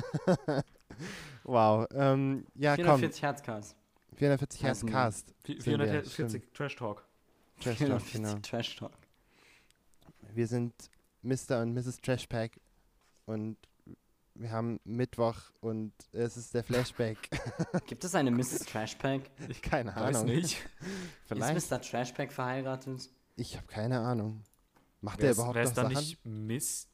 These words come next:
Speaker 3: Trashback?
Speaker 2: Nee,
Speaker 1: Ja.
Speaker 2: Miss Trashback wär's, wenn's unverheiratet ist und seine Schwester. Aber Misses Trashback ist es, wenn, wenn, wenn er geheiratet hat und eine Frau hat.
Speaker 3: Okay.
Speaker 1: Ah, okay.
Speaker 3: Ich hab's immer anders gedacht.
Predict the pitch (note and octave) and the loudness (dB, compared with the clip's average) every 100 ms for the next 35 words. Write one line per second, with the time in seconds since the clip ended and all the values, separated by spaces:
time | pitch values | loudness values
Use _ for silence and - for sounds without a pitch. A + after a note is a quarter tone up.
0 | _ - D#3+ D#3+ - - D3+ E3 _ - | _ -8 -6 -6 -12 -10 -8 -8 _ -20
1 | _ _ B2 B2 A#2+ A2 - D#3+ D#3+ E3 | _ _ -4 0 0 0 0 -2 0 -4
2 | - C#3+ C#3+ - - C#3 C#3 C3+ - - | 0 -2 -2 -6 -8 -2 -2 -2 -8 -18
3 | _ _ _ _ _ D3+ D#3 C#3 A#2+ A2 | _ _ _ _ _ 0 0 4 2 4
4 | A2 G#2 A2 A#2 B2+ A#2+ A2+ A2 B2+ A#2 | 0 -2 -8 -6 -6 -2 -2 -2 -4 -4
5 | - A2 - _ _ _ _ _ _ _ | -6 -10 -10 _ _ _ _ _ _ _
6 | _ _ _ _ _ _ _ _ - B2 | _ _ _ _ _ _ _ _ 0 4
7 | A2+ A#2+ C3+ D#3 - - D3 D3 - C#3+ | 6 6 4 2 -2 2 2 2 2 2
8 | A#2+ C3 B2+ C3 B2 B2 A#2+ - _ _ | 2 -6 -4 0 0 0 -4 -14 _ _
9 | _ - A#2+ A#2+ A#2+ - _ C3 B2 A#2+ | _ -2 0 2 0 -10 _ -2 0 0
10 | B2+ B2 B2 B2+ B2 A2 A#2 - A2+ A2 | 0 0 2 2 2 0 -4 -4 -4 -4
11 | B2 A#2 G#2+ G#2 - _ _ _ _ _ | 2 2 2 -2 -10 _ _ _ _ _
12 | _ _ _ _ _ A2 - A2+ G#2 G2 | _ _ _ _ _ -14 -8 -4 -2 -2
13 | - F3 - _ _ - - - A2+ - | 2 2 0 _ _ -18 -14 -8 -8 -8
14 | A2+ G2+ G2+ G2+ - G2 G2 - | -4 -2 -2 -6 -6 -8 -8 -12